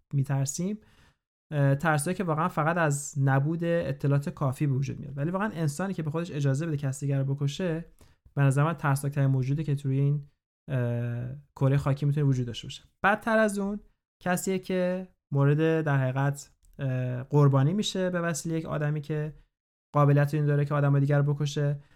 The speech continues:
و بعد تصمیم می‌گیره که انتقام بگیره. و فکر کنم این فیلم در حقیقت داره اون وحشت، اون ترس، اه، فزاینده انتقام رو نشون می‌ده و به همین دلیل هم هست که هیچ کدوم از اعضای این فیلم جوری نیستن که ما بخوایم باشون ارتباط برقرار کنیم، چون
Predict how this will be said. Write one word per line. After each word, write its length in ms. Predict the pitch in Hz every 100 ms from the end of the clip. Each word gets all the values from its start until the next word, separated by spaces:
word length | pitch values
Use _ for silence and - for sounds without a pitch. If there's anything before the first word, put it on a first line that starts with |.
| -
و 60 | 139
بعد 140 | 170
تصمیم 380 | 180 160 - 185
می‌گیره 100 | 185
که 100 | 185
انتقام 440 | 147 143 139 139
بگیره. 380 | 113 110 135 139 - _ _ _ -
و 80 | 143
فکر 120 | 185
کنم 160 | 190 196
این 100 | 185
فیلم 160 | 202
در 100 | 180
حقیقت 260 | 151 151 180
داره 160 | 170
اون 260 | 175 180 160
وحشت، 320 | 151 139 -
اون 280 | 170 165 170
ترس، 420 | - - 175 - 165
اه، 1120 | 160 165 - _ _ _ _ 143 131 127 131
فزاینده 580 | - 147 135 131 131
انتقام 520 | 165 151 143 139 147 160
رو 160 | 127
نشون 260 | 117 - 120
می‌ده 200 | 120 131 - - _ -
و 100 | 135
به 80 | 135
همین 280 | 131 196 185
دلیل 240 | 165 170
هم 100 | 156
هست 200 | 139 131
که 80 | 147
هیچ 180 | 143 -
کدوم 180 | 175 165
از 140 | 156
اعضای 340 | 143 143 139
این 140 | 135 131
فیلم 280 | - 170 175
جوری 220 | 170 170
نیستن 240 | 175 160
که 100 | 147
ما 80 | 135
بخوایم 260 | 131 135 131
باشون 260 | 127 143
ارتباط 240 | 131 135 135
برقرار 280 | 127 123
کنیم، 360 | 123 123 143 143 _ _ _ _ _ -
چون 420 | - 160 160 165